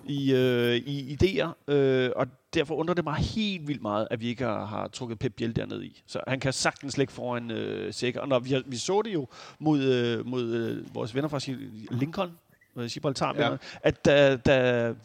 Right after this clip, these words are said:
Speaker 1: der sker noget, når, når Pep kommer derned. Altså, spillet, spillet åbner jo op.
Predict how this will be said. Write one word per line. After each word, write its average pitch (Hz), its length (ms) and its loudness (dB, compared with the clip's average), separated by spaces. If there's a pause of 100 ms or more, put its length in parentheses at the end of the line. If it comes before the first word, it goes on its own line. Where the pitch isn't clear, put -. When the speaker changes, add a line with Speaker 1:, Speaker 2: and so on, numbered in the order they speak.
(300)
Speaker 1:
der 139 80 6
sker 226 240 2
noget, 156 300 6 (120)
når, 131 260 4
når 123 120 0
Pep 160 220 -2
kommer 147 180 -2
derned. 135 240 0
Altså, 120 200 0
spillet, 156 360 -2
spillet 190 240 0
åbner 123 220 -2
jo 117 60 0
op. - 240 0